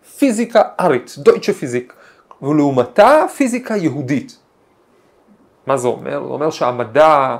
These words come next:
הארי, הנורדי, הטהור, הוא מדע שלא פוחד מעובדות, ממדידות מדויקות, שנצמד לאמת כמו שהיא.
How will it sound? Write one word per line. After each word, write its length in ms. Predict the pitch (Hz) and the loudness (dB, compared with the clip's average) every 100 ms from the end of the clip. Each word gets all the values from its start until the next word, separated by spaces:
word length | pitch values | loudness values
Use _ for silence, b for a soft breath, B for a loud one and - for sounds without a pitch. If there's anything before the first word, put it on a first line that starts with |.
| - _ | -12 _
הארי, 400 | - - 170 147 117 _ _ _ _ - | -4 0 0 0 -4 _ _ _ _ -10
הנורדי, 540 | 120 135 180 156 131 120 | -4 2 4 2 -4 -8
הטהור, 540 | 117 117 160 160 113 b b b b _ | -6 2 4 4 0 b b b b _
הוא 220 | 214 202 | -2 -2
מדע 440 | 131 123 143 143 135 135 _ _ | -4 -2 0 0 -4 -16 _ _
שלא 220 | 220 202 | 0 0
פוחד 260 | 156 165 143 | 0 -4 -4
מעובדות, 600 | 139 110 113 131 131 - _ b b _ | -8 -12 -6 -4 -4 -12 _ b b _
ממדידות 640 | 131 131 127 117 156 160 | -10 -8 -10 -4 -4 -4
מדויקות, 680 | 147 139 135 131 131 123 _ _ | -8 -8 -8 -6 -8 -8 _ _
שנצמד 680 | - 170 151 - 175 185 151 | -8 -8 -8 -8 -4 -2 0
לאמת 360 | 156 139 156 | -2 -2 -6
כמו 200 | - 143 | -6 -10
שהיא. 380 | 135 127 160 147 | -8 -4 -4 -6